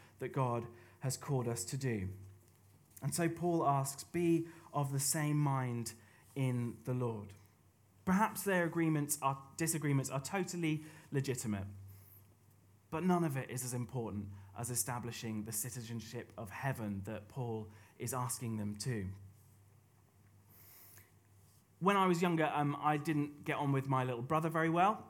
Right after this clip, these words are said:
Um, we used to get into fights all the time. Uh, there's a bit of a sort of record in our childhood home of the number of doors that we broke down over the years, trying to sort of get into rooms to, to find where the other one was hiding. And, um,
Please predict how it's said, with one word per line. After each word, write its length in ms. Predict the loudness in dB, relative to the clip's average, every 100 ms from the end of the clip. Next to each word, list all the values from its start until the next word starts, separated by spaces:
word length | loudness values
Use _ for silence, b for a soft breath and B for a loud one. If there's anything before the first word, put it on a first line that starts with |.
| -2
Um, 240 | 0 0
we 80 | 0
used 140 | -2
to 40 | -4
get 120 | -4
into 140 | -6
fights 500 | -4 0 0 -2 -6 -4
all 140 | -4
the 80 | -4
time. 480 | -2 2 4 2 0
Uh, 140 | -4
there's 180 | -4 -6
a 40 | -6
bit 100 | -6
of 80 |
a 160 | -6 -8
sort 180 | -10 -6
of 80 | -6
record 460 | -6 -6 -6 -6 -8
in 180 | -8 -8 -8
our 280 | -6 -6 -8
childhood 380 | -8 -6 -8
home 260 | -6 -4 -4
of 80 | -4
the 80 | -4
number 320 | -4 -4 -6
of 160 | -8 B B B
doors 340 | 2 4 4 2
that 140 | 0
we 100 | -2
broke 300 | 0 0 0
down 320 | 2 4 4
over 160 | 2 0
the 100 | 0
years, 320 | 2 2 0
trying 260 | -2 -4 -4
to 120 | -6
sort 140 | -10 -8
of 60 |
get 120 | -8
into 240 | -6 -8 -6
rooms 300 | -4 -4 -4
to, 180 | -6 -8
to 140 | -10
find 340 | -6 -4 -2
where 120 | -4 -4
the 100 | -4
other 120 | -4
one 120 | -4
was 100 | -6
hiding. 400 | -4 -4 -4 -6 B B B B B
And, 240 | 8 8 6
um, 280 | 4 4